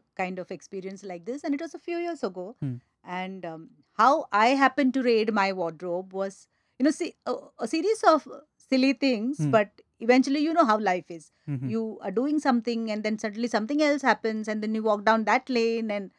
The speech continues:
Speaker 1: you know, we are all over the place. But how this started for me was, um, it was, it was about, uh, three A M, and, uh, my daughter who was visiting from Mumbai, and I was, like, eating a bar of chocolate because that would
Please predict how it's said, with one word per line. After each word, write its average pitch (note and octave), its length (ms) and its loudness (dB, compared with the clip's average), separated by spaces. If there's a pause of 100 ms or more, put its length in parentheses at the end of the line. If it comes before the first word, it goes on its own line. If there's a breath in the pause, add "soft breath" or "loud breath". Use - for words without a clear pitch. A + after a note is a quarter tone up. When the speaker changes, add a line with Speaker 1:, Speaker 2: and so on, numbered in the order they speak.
(220)
Speaker 1:
you B3+ 80 -2
know, B3 80 4
we A#3 120 6
are A3+ 80 8
all A3 140 6
over A3 100 -2
the G#3+ 100 -4
place. E3+ 320 -12 (240)
But A#3 140 -2
how C#4 160 6
this D4+ 180 -2
started C4 360 2
for C#4+ 140 0
me C4+ 160 2
was, B3 320 -2
um, F#3 240 -4
it A3+ 140 -10
was, E4 320 -2
it G#3+ 120 -10
was B3+ 160 2
about, G#3+ 380 2 (100)
uh, D3+ 200 -8 (600)
three C4+ 360 2
A G#3 160 0
M, A3 220 -2 (520)
and, F#3+ 460 -6
uh, D#3+ 280 -8 (140)
my F#3+ 140 -10
daughter F3+ 320 -2
who C4+ 100 0
was A3 140 -4
visiting G#3+ 400 -8
from A3 200 -2
Mumbai, F3+ 440 -8 (100)
and F3+ 160 -14
I F#3 120 -10
was, F#3 360 -14
like, E3+ 220 -14 (280)
eating G#3 280 -12
a - 20 -8
bar F3 240 -6
of F#3 100 -12
chocolate G3+ 460 -6 (140)
because F#3+ 240 -8
that F#3 200 -4 (120)
would F#3 180 -8